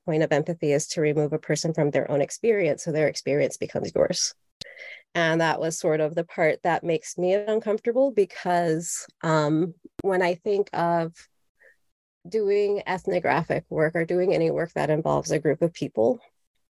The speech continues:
you can get it wrong. Like, we're going to fail and that's okay.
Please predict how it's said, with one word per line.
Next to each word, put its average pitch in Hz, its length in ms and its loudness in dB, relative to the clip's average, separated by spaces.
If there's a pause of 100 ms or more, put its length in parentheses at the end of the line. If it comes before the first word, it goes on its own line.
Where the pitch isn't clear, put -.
(720)
you 220 120 -4
can 269 100 0
get 262 140 4
it 214 100 2
wrong. 190 460 0 (400)
Like, 185 120 -2
we're 196 120 2
going 196 280 0
to 180 100 -16
fail 175 300 0
and 110 120 -4
that's 127 240 0
okay. 175 500 2